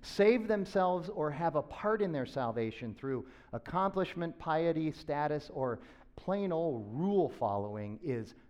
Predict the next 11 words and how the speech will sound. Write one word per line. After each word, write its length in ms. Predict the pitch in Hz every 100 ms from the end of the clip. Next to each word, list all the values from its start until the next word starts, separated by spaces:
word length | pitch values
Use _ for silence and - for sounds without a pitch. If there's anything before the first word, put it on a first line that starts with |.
| - 104 101
vapid. 580 | 143 156 160 110 92 110
And 100 | 127
he 120 | 127
says, 340 | 127 131 127 -
and 140 | 117 117
I'm 180 | 151 147
a 40 |
great 260 | 104 120 113
example 500 | 92 101 101 92 76
of 100 | 64
that. 160 | 65